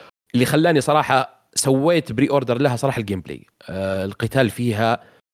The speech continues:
المرة ممتاز. آه، الج-، الجي ار بي جي اللي في-، يعني العناصر اللي فيها. آه، والموسيقى حقت أول ما تشغل الديمو وتقعد كذا، يمكن قعدت لي يمكن خمس دقائق بس أسمع الساوند تراك حق،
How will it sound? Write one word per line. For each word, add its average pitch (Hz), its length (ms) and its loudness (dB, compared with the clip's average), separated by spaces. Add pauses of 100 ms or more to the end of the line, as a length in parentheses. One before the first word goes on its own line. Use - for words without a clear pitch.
(120)
المرة 98 600 2
ممتاز. 82 680 -4 (220)
آه، 60 680 0
الج-، 92 260 0
الجي 90 640 2
ار 110 120 4
بي 101 100 2
جي 101 140 2
اللي 90 140 2
في-، 73 80 -6
يعني 76 260 -6
العناصر 95 560 0
اللي 92 120 0
فيها. 80 300 -2 (500)
آه، 123 140 6
والموسيقى 123 580 2
حقت 107 400 0 (360)
أول 117 140 2
ما 110 80 0
تشغل 98 400 -2
الديمو 110 300 0
وتقعد 104 420 0 (100)
كذا، 117 340 0 (460)
يمكن 117 260 -2
قعدت 113 240 0
لي 107 60 2
يمكن 107 200 0
خمس 117 300 0
دقائق 90 200 0
بس 110 140 2
أسمع 92 280 -2
الساوند 90 380 0
تراك - 220 -4
حق، - 120 -6